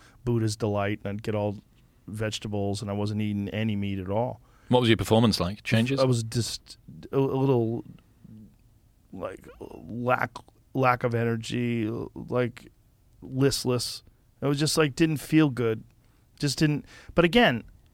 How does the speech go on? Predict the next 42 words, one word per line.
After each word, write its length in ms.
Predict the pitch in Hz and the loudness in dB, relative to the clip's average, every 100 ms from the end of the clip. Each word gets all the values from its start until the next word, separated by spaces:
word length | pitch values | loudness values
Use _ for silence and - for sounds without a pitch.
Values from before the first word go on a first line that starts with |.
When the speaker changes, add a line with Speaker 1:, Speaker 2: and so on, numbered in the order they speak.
| _ _ - | _ _ 0
Speaker 1:
I'm 200 | 127 139 | 2 4
not 280 | 143 151 - _ _ | 4 2 0 _ _
saying 640 | - - 139 131 123 127 120 | -2 2 2 2 2 -2 0
that 220 | 131 - | 0 0
you 120 | 123 | -4
can't 460 | - 139 135 120 - | -2 0 2 0 -4
thrive 580 | 120 127 123 120 117 - | -2 4 4 4 2 0
on 80 | 120 | -2
a 40 | |
vegetarian 520 | 117 117 107 120 107 104 | 2 0 0 -2 -2 0
diet. 260 | 107 92 | 0 0
I'm 80 | 101 | -2
just 120 | 107 | -4
giving 180 | - 110 | -2 -2
my 100 | 110 | 0
own 100 | 113 | 0
personal 360 | 107 120 - 107 | 0 -2 -2 -6
experience 380 | - 113 104 - | -4 -4 -4 -6
with 80 | - | -4
how 240 | 127 110 | 0 0
I 200 | 101 110 | 2 0
did 220 | 107 101 | 0 -4
it. 60 | 98 | 0
I 80 | 120 | 4
don't 180 | 127 127 | 4 2
think 160 | 127 | 0
I 60 | 104 | 0
did 180 | 107 110 | 0 0
it 100 | - | 0
well, 420 | 107 98 82 113 - _ _ _ _ _ _ _ _ _ _ _ _ | 0 0 -2 -6 -12 _ _ _ _ _ _ _ _ _ _ _ _
you 100 | 123 | -2
know, 240 | 110 101 - | 0 -2 2
but 280 | 139 123 - _ _ _ _ _ _ _ _ _ _ _ | 4 4 2 _ _ _ _ _ _ _ _ _ _ _
when 200 | 139 135 | 0 2
I 40 | 131 | 2
started 280 | - 139 123 | 2 2 2
eating 240 | 117 110 | 0 2
meat 180 | 113 113 | 2 2
again, 360 | 101 92 87 - _ | 0 -4 -6 -10 _
I, 300 | 110 107 104 - _ - - - - - | -2 -2 -6 -12 _ -16 -16 -20 -20 2
there's, 180 | 160 175 | 4 6
like, 220 | 190 - | 4 2